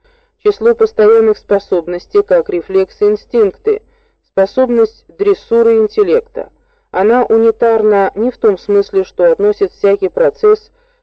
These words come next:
к механизму нервных соединений или ассоциаций, но тем, что ищет окончательного объяснения развития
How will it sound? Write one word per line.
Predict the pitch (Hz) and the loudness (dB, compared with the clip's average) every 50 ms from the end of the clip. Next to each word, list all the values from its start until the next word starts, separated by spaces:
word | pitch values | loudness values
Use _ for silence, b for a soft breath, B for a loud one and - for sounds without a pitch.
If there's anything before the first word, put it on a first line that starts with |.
| _ _ | _ _
к | - | -4
механизму | 202 202 - 208 208 220 233 233 214 226 220 | -4 -2 0 0 0 0 0 0 0 0 0
нервных | 214 214 220 226 226 202 214 208 202 | 2 2 2 2 2 2 0 -2 -2
соединений | - - 208 190 180 175 180 175 180 190 196 202 196 202 | -2 -4 -4 -4 -4 -6 -8 -6 -2 -2 -2 0 -2 -2
или | - - 190 185 185 | -2 -4 -4 -2 -2
ассоциаций, | 185 - 190 196 - - 220 214 - - 247 240 220 190 151 - - 147 127 - - _ _ _ _ _ _ _ _ | -2 0 -2 -4 -2 -2 -4 -4 0 -2 0 0 2 0 -2 -4 -6 -8 -8 -8 -14 _ _ _ _ _ _ _ _
но | - 175 175 | -8 -8 -8
тем, | - - 220 214 214 | -2 0 0 0 0
что | - - - 220 | -2 -2 -2 -2
ищет | 226 226 208 - 226 214 - - | -2 -2 -2 -4 -8 -6 -2 -4
окончательного | 208 208 - 220 220 214 - - 254 240 226 - 214 202 190 175 175 180 | -4 -2 0 -2 -2 -2 0 0 0 0 2 0 0 0 0 2 2 2
объяснения | 175 170 170 185 190 - - 208 208 208 202 196 185 | 0 0 -4 -10 -12 -6 -2 0 2 2 2 2 2
развития | 180 180 170 160 160 156 151 143 - - 180 180 190 185 | 2 2 0 -2 -4 -16 -20 -20 -10 -6 -4 -2 -2 -4